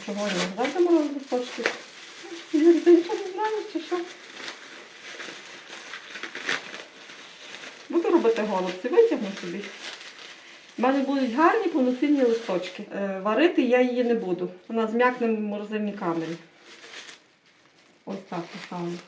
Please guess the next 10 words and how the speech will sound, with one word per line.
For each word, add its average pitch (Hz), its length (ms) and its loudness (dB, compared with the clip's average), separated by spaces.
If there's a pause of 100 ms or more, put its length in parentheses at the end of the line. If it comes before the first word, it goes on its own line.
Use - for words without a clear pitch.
(480)
На 226 120 -6
цьому 330 300 4
буду 202 160 -2
прощатися 180 640 -10
з 208 60 -14
вами. 226 280 -2 (600)
Дякую 247 480 6
вам 202 180 0
за 220 140 0
перегляди. 175 680 -6